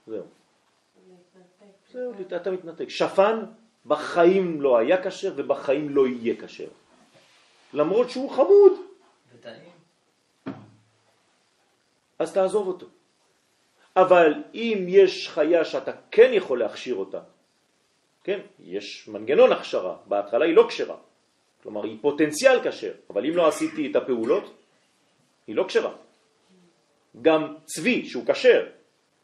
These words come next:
Speaker 1: אם אני לא עושה לו את כל מה שצריך, אז הוא לא כשר. אז ככה זה בחיים שלנו. יש דברים שאנחנו כן יכולים להחזיר לקודש, על ידי הכשרת אותו דבר.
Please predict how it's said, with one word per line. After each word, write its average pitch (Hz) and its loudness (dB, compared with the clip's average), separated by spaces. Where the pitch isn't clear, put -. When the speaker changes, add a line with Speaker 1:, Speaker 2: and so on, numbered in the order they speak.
Speaker 1:
אם 170 0
אני 175 0
לא 190 8
עושה 160 2
לו 170 4
את 156 0
כל 196 2
מה 190 0
שצריך, 123 -4
אז 113 -6
הוא 160 -2
לא 262 8
כשר. - -8
אז - -20
ככה - -8
זה 139 -8
בחיים 110 -10
שלנו. 87 -14
יש 190 4
דברים 160 0
שאנחנו 135 -10
כן 156 2
יכולים 123 -6
להחזיר 107 -6
לקודש, - -10
על 104 -12
ידי 107 -4
הכשרת 113 -6
אותו 104 -10
דבר. 80 -10